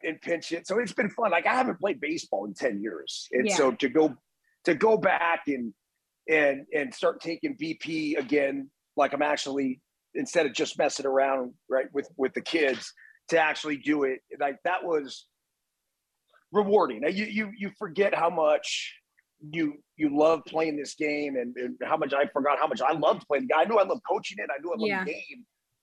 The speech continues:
Speaker 1: but I, I, I hadn't played in so long that, that, like, the feeling of the ball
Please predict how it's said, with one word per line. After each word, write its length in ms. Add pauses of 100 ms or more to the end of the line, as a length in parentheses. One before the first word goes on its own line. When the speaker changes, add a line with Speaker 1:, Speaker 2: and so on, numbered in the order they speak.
(280)
Speaker 1:
but 300 (360)
I, 180
I, 200 (160)
I 40
hadn't 220
played 280
in 40
so 180
long 600 (640)
that, 360
that, 220
like, 160
the 80 (120)
feeling 320
of 60
the 120
ball 220